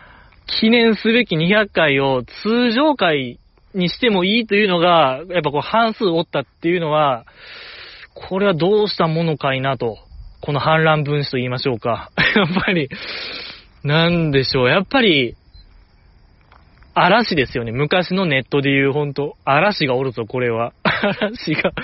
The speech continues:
嵐がばっこしてますね、今。このポッドキャストに。その、ジージーのオープニングトーク、いるかいらんかみたいなんでも、やっぱ、いらんが結構競ってましたから、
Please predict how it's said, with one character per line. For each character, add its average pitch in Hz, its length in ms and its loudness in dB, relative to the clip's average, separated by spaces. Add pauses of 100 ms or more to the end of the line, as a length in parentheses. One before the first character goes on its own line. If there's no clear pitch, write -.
(760)
嵐 180 360 2
が 147 100 4
ば 170 180 2
っ 185 80 -2
こ 156 100 -2
し - 60 -8
て 165 80 -4
ま 151 120 -2
す 156 100 -8
ね、 143 160 -2
今。 117 320 -6 (160)
こ - 160 -8
の 127 80 -4
ポ 131 100 -4
ッ 117 80 -4
ド 139 100 0
キ 139 80 0
ャ 147 80 0
ス - 80 -14
ト 131 120 -4
に。 113 240 -8 (960)
そ 117 160 -2
の、 113 380 -6
ジ 127 100 -2
ー 165 160 4
ジ 214 160 2
ー - 20 2
の 143 220 2
オ - 40 4
ー 175 40 -4
プ 190 100 0
ニ 196 100 2
ン - 40 -2
グ 185 100 -2
ト 202 200 4
ー 160 40 -2
ク、 143 180 -2
い 202 140 -4
る 226 140 0
か 180 100 2
い 202 100 -4
ら 208 140 -2
ん 196 80 -4
か 151 140 0
み 160 120 -4
た 165 120 0
い 151 60 -4
な 139 100 -4
ん 139 40 -6
で 156 80 -4
も、 156 120 -4
や 143 60 -4
っ - 20 -10
ぱ、 139 80 -6
い 214 320 -2
ら 214 160 2
ん 208 120 -2
が 196 120 2
結 202 180 0
構 131 180 -4
競 151 440 -6
っ 160 40 0
て 170 120 -4
ま 170 100 2
し 165 60 -6
た 147 80 0
か 117 100 -4
ら、 107 180 -4